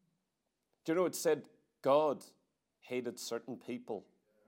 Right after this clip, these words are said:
Not for no reason, but because of their actions, their attitude, and their works. I want to give you three men. One of them is Haman.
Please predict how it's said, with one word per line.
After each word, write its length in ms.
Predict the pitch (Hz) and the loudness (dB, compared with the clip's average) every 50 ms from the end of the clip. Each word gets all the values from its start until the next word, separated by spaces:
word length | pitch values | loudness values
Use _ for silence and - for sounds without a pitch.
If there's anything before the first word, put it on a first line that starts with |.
| _ _ _ _ _ _ _ _ _ _ _ _ _ _ _ - | _ _ _ _ _ _ _ _ _ _ _ _ _ _ _ -4
Not 440 | 131 139 151 175 208 202 - - - - _ _ _ _ _ _ _ _ | 0 4 6 6 6 4 2 -4 -14 -20 _ _ _ _ _ _ _ _
for 160 | - - 139 | -10 -6 -4
no 160 | 139 139 143 147 | -2 -2 -2 0
reason, 540 | 131 135 147 170 180 - - 170 127 98 - - _ | 0 0 0 -2 -2 -4 -4 -4 -4 -6 -10 -12 _
but 180 | - 139 - - | -8 -8 -6 -8
because 360 | 131 113 - - 143 123 - | -8 -8 -6 -6 -6 -6 -6
of 120 | 135 107 | -8 -6
their 180 | - 120 113 123 - | -4 -4 -4 -4 -4
actions, 520 | 139 147 151 147 - - - 123 107 - - | -4 -4 -4 -4 -8 -10 -10 -10 -10 -10 -8
their 200 | - 107 113 - - | -8 -8 -8 -4 -2
attitude, 600 | 131 127 131 135 - - - - 123 104 - - _ _ _ _ _ _ _ | -2 0 -2 -2 -6 -10 -10 -8 -8 -10 -10 -14 _ _ _ _ _ _ _
and 120 | - 123 120 | -8 -4 -4
their 100 | 120 113 | -2 -2
works. 500 | 107 110 120 120 - - - - - - _ _ _ _ _ _ _ _ _ _ _ - - - - | 0 0 0 0 0 -4 -12 -18 -18 -20 _ _ _ _ _ _ _ _ _ _ _ -20 -20 -10 -4
I 40 | - | -2
want 100 | 214 214 | 0 0
to 60 | 202 | 0
give 160 | - 175 143 | 0 -2 -2
you 100 | 147 151 | -2 -2
three 300 | 143 - - 170 175 165 | -2 -2 -2 -2 -2 0
men. 280 | 143 147 147 143 127 117 | 0 2 2 2 2 2
One 160 | 131 165 196 | 2 4 4
of 120 | 214 190 | 2 0
them 180 | - 180 165 151 | 2 2 2 4
is 280 | 147 139 143 - - - _ | 2 2 0 -4 -10 -12 _
Haman. 460 | - 156 160 165 156 143 120 101 101 | -2 0 0 2 2 0 0 -2 -4